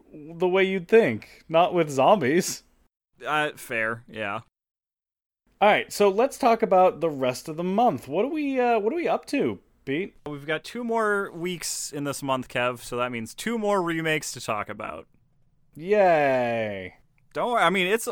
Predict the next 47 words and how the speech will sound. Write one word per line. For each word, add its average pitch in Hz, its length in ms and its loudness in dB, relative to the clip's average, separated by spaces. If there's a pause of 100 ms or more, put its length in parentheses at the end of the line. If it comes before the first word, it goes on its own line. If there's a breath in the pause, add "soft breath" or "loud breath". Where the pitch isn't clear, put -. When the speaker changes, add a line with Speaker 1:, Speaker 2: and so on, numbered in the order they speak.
Speaker 2:
all 175 360 2
uphill 156 380 2
from 123 180 -6
here 117 260 0
'cause 110 160 -12
they're 117 140 -4
good 120 440 -2
remakes. 110 760 -10 (560)
Speaker 1:
Oh, 302 120 -4
wasn't 392 260 -2
this 262 140 0
a 359 80 -2
good 359 180 -2
remake? 359 560 -4
Speaker 2:
This 202 160 0
was, 160 600 0
and 139 120 -6
we're 175 120 -2
gonna 185 160 -4
get 185 180 0
into 180 220 -4
more 170 260 0
of 139 60 -2
that 135 120 2
at 127 120 -6
the 131 160 -6
end 131 120 -4
of 120 60 -8
the 123 100 -4
episode, 110 580 -6
but 120 140 -6
f-, - 200 -18 (120)
I'm 156 200 -2
talking 120 580 0
legendary 127 640 -2
status 110 460 -6
for 117 140 -8
their, 104 300 -8 (180)
the, 101 220 -18
the 101 300 -14
final 120 400 -2
one 104 180 -10
this 101 160 -16
month. 98 340 -16 (640)
Speaker 1:
Isn't 233 220 -4
that 320 240 4
a, 202 540 6